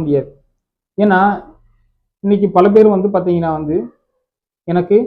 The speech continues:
ஆரஞ்சு பழம் சாப்பிட்டா ஜலதோஷம் பிடிக்கும், நெல்லிக்காய் எடுத்துக்கிட்டா ஜலதோஷம் பிடிக்கும், ஆப்பிள் சாப்பிட்டா ஜலதோஷம் பிடிக்கும், இல்லாட்டி, ஆ, ஏதாவது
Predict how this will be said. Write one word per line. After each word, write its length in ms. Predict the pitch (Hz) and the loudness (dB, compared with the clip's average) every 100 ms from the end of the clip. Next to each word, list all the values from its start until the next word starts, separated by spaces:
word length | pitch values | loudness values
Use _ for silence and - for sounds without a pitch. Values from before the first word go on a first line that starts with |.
| - - _ 156 | -4 -20 _ 0
ஆரஞ்சு 240 | 208 196 | 2 2
பழம் 200 | 175 165 | -2 -2
சாப்பிட்டா 280 | 170 175 180 | -2 -2 -2
ஜலதோஷம் 360 | 151 165 165 160 | -2 -2 -4 -6
பிடிக்கும், 380 | 147 147 151 135 120 _ _ _ 147 | -8 -8 -8 -8 -10 _ _ _ 0
நெல்லிக்காய் 460 | 170 208 220 208 175 | 2 2 2 2 2
எடுத்துக்கிட்டா 360 | 165 165 156 170 | 0 -4 -4 -4
ஜலதோஷம் 400 | 147 156 160 165 147 | -2 -4 -4 -8 -8
பிடிக்கும், 340 | 143 143 147 127 _ _ 135 | -10 -8 -12 -14 _ _ -6
ஆப்பிள் 280 | 196 202 202 | -4 -2 -4
சாப்பிட்டா 220 | 180 165 160 147 | -4 -6 -4 -2
ஜலதோஷம் 460 | 156 165 165 170 147 | -2 -4 -6 -8 -8
பிடிக்கும், 380 | 151 143 147 139 - _ _ _ 170 | -10 -8 -8 -8 -10 _ _ _ -2
இல்லாட்டி, 300 | 170 170 220 240 - _ _ - | -2 0 -2 -4 -14 _ _ -10
ஆ, 20 | 156 156 156 151 151 156 165 | -4 -4 -2 -2 -2 0 2
ஏதாவது 340 | 170 170 196 | 2 2 0